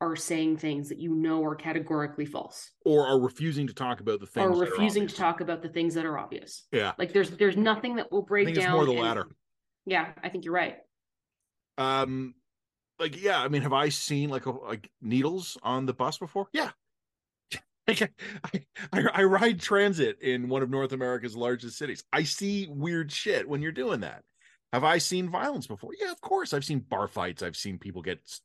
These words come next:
Speaker 2: like, smashed up. But it, there's just more. And it's not an unreasonable thing to wanna talk about that. And to the extent we talk about it at all, we smother it in nuance, which
Speaker 1: Hmm.
Speaker 2: is,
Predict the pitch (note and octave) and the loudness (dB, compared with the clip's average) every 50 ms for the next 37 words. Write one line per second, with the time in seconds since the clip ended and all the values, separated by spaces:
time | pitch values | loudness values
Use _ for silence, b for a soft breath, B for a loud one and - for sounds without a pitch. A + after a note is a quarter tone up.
0 | _ - F#2 E2 D2 - _ _ _ _ _ _ - - - - - G2 F#2+ F#2 | _ -4 -4 -4 -4 -8 _ _ _ _ _ _ -14 -12 -10 -8 -6 -4 -4 -4
1 | - - G#2+ F#2+ F2 - B B B B B B B B B B B B _ - | -4 -4 -4 -4 -4 -4 B B B B B B B B B B B B _ -2
2 | D3+ D3 C#3 - _ - C#3 C3 - - C3+ C#3 - _ _ - A#2 A2+ A#2 B2+ | -2 -2 -2 -6 _ -6 -4 -4 -4 -4 -8 -10 -12 _ _ -14 -10 -6 0 2
3 | F3 A3 - - - - _ _ _ _ b b b b b b _ _ - C#3 | 2 2 2 0 -4 -14 _ _ _ _ b b b b b b _ _ -2 0
4 | C#3 C3+ C3 C3 C3 B2+ B2+ B2+ B2+ C3 B2+ B2 - - _ _ _ _ _ _ | 2 2 2 2 2 2 2 0 0 -2 -4 -6 -8 -12 _ _ _ _ _ _
5 | _ _ _ _ _ - C#3 C3+ - - C#3+ D#3 D#3 E3+ E3+ D#3+ D#3 D3+ D3 C#3+ | _ _ _ _ _ -6 -4 -4 -2 0 2 4 4 4 4 4 2 2 2 2
6 | C#3 C#3+ D#3 D3+ C3+ D#3 D3 C3 B2 - C3 B2 B2 A#2 A2+ A2 A2+ A2+ A2+ A2 | 2 0 0 -2 -2 -4 -4 -4 -4 -4 -4 -4 -4 -4 -4 -2 -2 -4 -4 -4
7 | - - D#3+ E3 E3+ - C3 G#2 F#2 E2 - F2+ E2 E2+ E2+ E2+ - - B2 A#2 | -6 -6 -8 -6 -6 -6 -4 -2 -2 -2 -2 -4 -4 -4 -4 -4 -4 -4 -4 -4
8 | A2+ - C#3+ C3+ C#3 C3 - F3+ D#3+ F3 C3 - C#3 B2+ B2+ A#2+ B2+ A#2+ G#2+ G#2 | -2 -2 -2 0 0 0 0 -2 -2 -2 -2 -4 -2 -2 -2 0 0 0 2 2
9 | G2+ G2 G#2 A#2 C3 C3 B2 G#2 F#2 - b b b b b b b b C3 C#3 | 0 0 0 0 0 0 0 0 -2 -6 b b b b b b b b -4 -2
10 | C#3 - - - D3 D#3 D#3 D#3 D#3+ E3 D#3+ D3+ D3+ C#3+ C3+ C3+ C3+ D3 G3+ C4+ | -2 -2 -2 0 2 2 4 4 4 4 4 4 4 4 4 2 0 0 0 -2
11 | G3+ - - - - - - - _ _ _ _ _ _ _ _ _ _ _ _ | -4 -6 -8 -12 -14 -18 -18 -18 _ _ _ _ _ _ _ _ _ _ _ _
12 | _ _ _ _ _ _ _ - C#3+ C#3+ C#3 F3 D3+ C#3 C3 C3 B2+ B2 A#2+ - | _ _ _ _ _ _ _ 0 2 2 2 2 6 8 8 8 8 6 4 -2
13 | - - | -6 -10